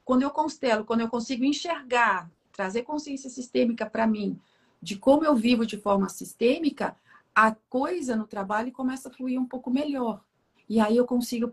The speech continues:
permanecer no trabalho. Porque o trabalho, o que que é? Eu entro pra ele com lu-, qual lugar? Não quero reconhecimento.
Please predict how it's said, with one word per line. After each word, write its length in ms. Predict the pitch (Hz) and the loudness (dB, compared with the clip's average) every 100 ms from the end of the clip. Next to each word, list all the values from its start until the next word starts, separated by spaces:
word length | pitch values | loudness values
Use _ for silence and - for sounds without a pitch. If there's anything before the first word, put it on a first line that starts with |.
| - | -2
permanecer 680 | 254 247 247 269 - 269 294 | 2 4 4 0 -4 -2 0
no 120 | 220 | -2
trabalho. 520 | 196 180 170 160 175 - _ _ _ _ | -4 -8 -6 -8 -10 -18 _ _ _ _
Porque 260 | - 220 240 | 0 2 4
o 60 | |
trabalho, 640 | 240 208 180 202 247 269 220 | 4 2 2 2 2 0 -6
o 40 | |
que 160 | 208 285 | -10 -16
que 240 | - 285 | -8 -4
é? 200 | 214 175 - _ _ | -4 -6 -16 _ _
Eu 240 | 190 190 | -2 0
entro 380 | 202 269 330 233 | 2 0 -2 -6
pra 260 | 226 185 175 | -4 -4 -2
ele 540 | 196 262 285 202 170 - _ - | 0 0 0 -4 -8 -16 _ 0
com 280 | 233 233 | 4 4
lu-, 180 | 226 208 - _ | 4 0 -4 _
qual 240 | 277 330 285 240 - _ | 6 6 4 0 -6 _
lugar? 400 | - 185 156 160 - _ _ | -6 -4 -2 -6 -14 _ _
Não 80 | 254 | -6
quero 280 | 294 359 381 | -2 -2 0
reconhecimento. 1000 | 254 226 202 190 - 185 175 165 165 | -2 0 -2 -2 -4 -8 -6 -6 -8